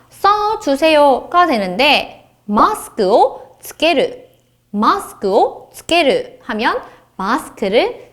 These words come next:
쓰다라고 하는 뜻이 돼요. 여기서 てください라고 하는 표현이 나왔네요. 뭐뭐 해주세요라고 하는 뜻이죠. 예를 들어서 "앉아주세요"라고 하는 경우는 안따는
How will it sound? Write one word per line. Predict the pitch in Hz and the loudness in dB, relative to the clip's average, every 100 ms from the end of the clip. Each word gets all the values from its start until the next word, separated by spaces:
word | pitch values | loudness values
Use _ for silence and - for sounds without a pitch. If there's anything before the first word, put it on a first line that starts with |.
| _ | _
쓰다라고 | - 392 415 415 403 403 - 190 185 220 | -6 0 2 4 2 0 -4 -6 -2 -2
하는 | 208 190 196 302 349 - | -4 -6 -4 -4 -4 -6
뜻이 | 190 180 | -6 -2
돼요. | 180 175 151 - _ _ _ _ - _ 269 | 0 0 -2 -10 _ _ _ _ -20 _ 2
여기서 | 311 285 339 359 233 - - - 370 | 4 2 4 4 2 -2 -16 -2 2
てください라고 | 403 415 415 - 269 262 294 302 330 311 285 220 208 214 | 4 4 0 -2 -2 2 2 2 0 0 0 -4 -4 -4
하는 | 220 202 190 | -6 -8 -10
표현이 | 220 311 311 269 | -4 -2 0 0
나왔네요. | 175 180 233 220 170 214 330 - - _ _ _ _ | 0 0 0 0 0 2 0 -2 -20 _ _ _ _
뭐뭐 | 208 220 247 240 | 0 2 2 0
해주세요라고 | 220 190 180 311 330 403 381 370 370 262 226 247 | 2 2 0 -2 0 2 4 4 6 4 4 0
하는 | 233 202 226 302 311 - | -2 -6 -4 -4 -4 -4
뜻이죠. | 370 370 247 269 214 - - - _ _ _ _ - | 0 0 4 4 4 0 -12 -20 _ _ _ _ 0
예를 | 240 381 | 4 4
들어서 | 415 320 254 320 302 175 - - | 4 0 2 2 2 0 -6 -2
"앉아주세요"라고 | 339 427 480 466 453 403 381 370 359 277 240 254 | -2 0 0 0 0 -4 -2 0 2 2 0 -2
하는 | 311 320 330 | -2 -2 -4
경우는 | 240 180 180 285 233 - - _ _ - | -4 -6 -4 -2 -2 -8 -20 _ _ -2
안따는 | 370 415 - 262 170 - 196 220 440 - | -2 0 0 0 0 -6 -4 -4 -4 -10